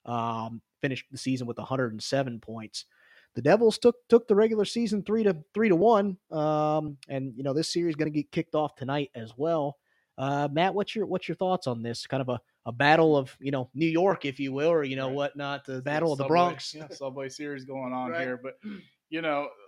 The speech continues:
Speaker 2: um, the New Jersey Devils, they won this regular season series three games to one.
Speaker 1: Mm-hmm.
Speaker 2: And, uh, but the, the Rangers ha-, have really s-, played a little bit better statistically this
Speaker 1: Mm-hmm.
Speaker 2: year than New Jersey. So I, those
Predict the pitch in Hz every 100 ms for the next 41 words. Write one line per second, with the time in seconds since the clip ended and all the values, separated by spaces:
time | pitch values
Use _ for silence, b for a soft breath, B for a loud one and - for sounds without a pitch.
0 | _ 147 131 127 127 - _ b b b
1 | - 147 135 139 147 170 147 135 147 135
2 | 131 131 147 135 127 - 135 139 127 147
3 | 143 127 127 135 131 120 - 139 135 135
4 | 127 123 117 131 131 127 127 131 135 _
5 | _ _ - 147 135 131 127 127 123 151
6 | - - 170 - 175 220 311 311 165 170
7 | 143 151 _ _ _ _ 165 277 262 -
8 | - 170 180 139 131 127 127 - 127 123
9 | - 117 135 127 123 120 117 143 151 120
10 | 120 120 117 113 117 117 113 139 135 151
11 | 175 165